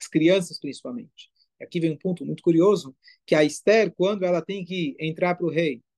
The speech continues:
apesar que ela tinha ficado trinta dias sem ter, sem ter, sem ter sido chamada pelo rei, pra ela entrar no rei,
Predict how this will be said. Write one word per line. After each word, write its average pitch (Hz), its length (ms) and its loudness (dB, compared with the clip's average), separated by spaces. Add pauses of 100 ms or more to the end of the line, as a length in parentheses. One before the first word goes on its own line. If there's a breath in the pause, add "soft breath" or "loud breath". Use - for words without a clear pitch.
apesar 175 540 -4
que 185 100 -6
ela 170 100 -2
tinha 190 280 -8
ficado 175 420 -4
trinta 208 400 -4
dias 190 260 -4
sem 170 140 -10
ter, 170 160 -14
sem 175 340 -2
ter, 165 280 -6
sem - 260 -10
ter 160 100 -6
sido 165 200 -12
chamada 160 360 -4
pelo 147 200 -2
rei, 127 280 -4 (400 soft breath)
pra 190 140 2
ela 226 160 2
entrar 220 240 -2
no 208 80 -6
rei, 208 200 0